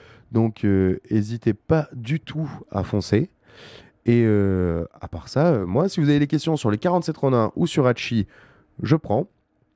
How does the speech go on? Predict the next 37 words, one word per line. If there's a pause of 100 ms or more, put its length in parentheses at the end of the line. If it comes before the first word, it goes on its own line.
(640)
Si
vous
voulez
que
je
vous
refasse
la
lecture, (140)
je
prends
aussi,
je
vous
la
referai. (380)
Je
pense
que
je
vous
la,
je
vous
relirai
l'histoire,
mais
en
l'enregistrement,
en
l'enregistrant,
euh,
plus
proprement, (880)
plutôt
que
en,